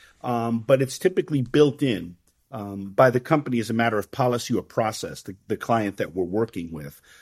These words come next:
What we, what we see a bit more of, um, Nate, is we see virtually all of our clients and prospects coming in and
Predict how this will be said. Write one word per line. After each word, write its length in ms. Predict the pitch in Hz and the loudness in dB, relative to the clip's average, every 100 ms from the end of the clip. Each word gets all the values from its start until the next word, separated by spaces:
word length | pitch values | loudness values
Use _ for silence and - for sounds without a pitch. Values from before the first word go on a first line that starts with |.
| - - | -20 2
What 280 | 143 147 151 | 4 4 2
we, 300 | 247 247 - | -2 -2 -2
what 240 | 160 156 | -2 -2
we 160 | 196 269 | -2 -4
see 560 | - - 165 151 143 - | -4 -6 -4 -2 -4 -4
a 80 | 117 | -6
bit 280 | 117 151 | -2 -2
more 340 | 131 131 175 143 | 0 0 2 0
of, 320 | 95 92 - _ _ _ - | -2 -10 -16 _ _ _ -8
um, 260 | 117 110 | -4 2
Nate, 260 | 117 120 117 | 2 2 0
is 220 | 139 113 | -2 -2
we 220 | 120 190 | -2 -2
see 580 | 226 - 170 160 156 147 - - - - _ _ - _ | -2 -4 -2 0 2 0 -4 -20 -20 -20 _ _ -20 _
virtually 420 | 151 190 - 143 127 | 4 4 2 -4 -2
all 240 | 175 240 | 0 2
of 100 | 208 | 2
our 120 | 143 | 0
clients 580 | 120 - 135 113 107 101 | 0 0 0 0 -4 -6
and 140 | 98 92 | -8 -6
prospects 680 | - 127 131 - 92 - | 0 0 0 -4 -6 -6
coming 420 | - - 113 110 117 | -6 -4 -2 0 2
in 300 | 131 117 - | 2 0 -2
and 260 | 107 104 | -2 -2